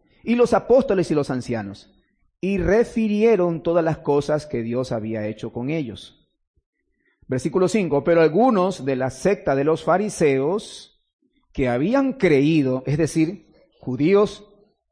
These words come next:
que se habían convertido a Cristo, judíos que se habían convertido a Cristo, habían creído, se levantaron diciendo, una voz de recla-, de reclamo. ¿Qué decía su reclamo? "Es necesario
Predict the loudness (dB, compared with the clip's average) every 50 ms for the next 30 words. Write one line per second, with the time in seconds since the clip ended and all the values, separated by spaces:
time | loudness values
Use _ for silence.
0 | _ -8 -8 -6 -4 -4 -4 -4 -2 -2 -2 -2 -2 -2 -2 -2 -2 -2 -2 -2
1 | 0 0 2 2 0 0 -6 -12 -12 -12 -12 -14 -20 _ _ _ _ _ _ _
2 | _ _ -12 -10 -8 -6 -4 -2 -2 -2 -2 -4 -8 -8 -6 -6 -6 -6 -6 -6
3 | -6 -6 -6 -4 -4 -4 -4 -4 -6 -8 -8 -10 -14 -20 _ _ _ _ _ _
4 | _ _ _ _ _ _ _ _ _ _ -2 -2 0 0 0 0 0 0 2 2
5 | 2 4 4 4 2 2 2 0 2 2 4 4 4 4 4 2 0 0 2 2
6 | 4 4 2 2 0 -2 -6 -8 -12 -18 -20 _ -8 -6 -6 -4 -2 0 0 2
7 | 0 0 -4 -8 -10 -12 -14 -20 _ _ _ _ _ _ _ _ _ _ _ _
8 | _ _ _ _ _ _ _ _ _ _ _ _ -10 -8 -6 -4 -2 0 0 0
9 | 2 2 0 0 0 -2 -4 -4 -6 -4 -4 -2 -2 -2 -4 -6 -8 -8 -6 -4
10 | -4 -4 -4 -6 -6 -2 0 0 0 0 -2 -6 -8 -12 -16 _ _ _ _ _
11 | _ _ _ _ -2 0 0 2 0 0 2 2 2 2 2 2 2 2 2 2
12 | 2 2 2 0 -4 -10 -12 -16 -20 _ _ _ _ _ _ -4 0 2 4 4
13 | 4 2 0 -6 -4 -4 -4 -2 -2 -2 -2 0 2 2 2 4 2 2 2 2
14 | 0 0 -4